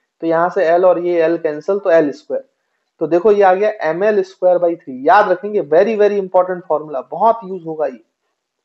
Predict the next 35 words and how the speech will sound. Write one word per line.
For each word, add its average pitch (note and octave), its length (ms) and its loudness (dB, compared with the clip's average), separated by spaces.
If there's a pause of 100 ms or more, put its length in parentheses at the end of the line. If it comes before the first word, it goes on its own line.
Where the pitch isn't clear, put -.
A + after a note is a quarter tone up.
(680)
बहुत A#3 340 2
यूज़ G#3 200 -6
होने E3+ 200 -2
वाला C3 260 -2
है। - 140 -8 (600)
तो G3+ 100 6
इसको A3+ 260 0
तो A#3 100 2
आप A3+ 260 4
याद G3 240 4
ही A#3 80 -2
रखो G#3 260 0
भाई, C3 200 -4 (140)
मैंने D#3+ 240 0
आपको G3+ 280 2
process E3+ 380 0
कर, G3+ 140 2
ऐसे F3 360 2
ही A#3+ 60 -2
जितने F#3 340 0
भी A#3 160 -4
ये A#3 80 4
सब G#3+ 220 0
लिखे E3 220 -6
ना A#3+ 100 -4
distributed F3+ 520 -6
मास D#3 180 2
सिस्टम - 260 -18
के, - 160 -20 (280)
ये G#3+ 100 2
ऐसे F#3 260 4
ही A3+ 160 2
derive F#3+ 320 2
होते C#3 220 -6
हैं। - 120 -18